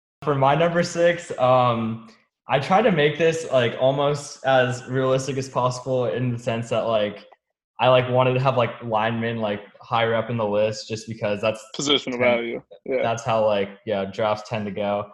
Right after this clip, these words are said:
Speaker 1: So I had Walker Little. Um, despite his injury last year, I mean, the tape speaks for itself. Um, would have been a first-round pick.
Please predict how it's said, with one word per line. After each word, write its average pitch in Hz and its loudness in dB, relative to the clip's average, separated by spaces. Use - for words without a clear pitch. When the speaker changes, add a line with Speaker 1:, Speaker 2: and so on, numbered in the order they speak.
Speaker 1:
So 143 0
I 175 6
had 151 0
Walker 135 4
Little. 120 4
Um, 117 0
despite 139 0
his 139 -2
injury 120 -2
last 120 0
year, 113 -2
I 117 -2
mean, 110 -4
the 127 -6
tape 131 0
speaks 123 -6
for 120 -2
itself. 110 -2
Um, 107 -4
would 123 -2
have 127 0
been 123 -2
a 117 -2
first-round 117 -4
pick. 107 -2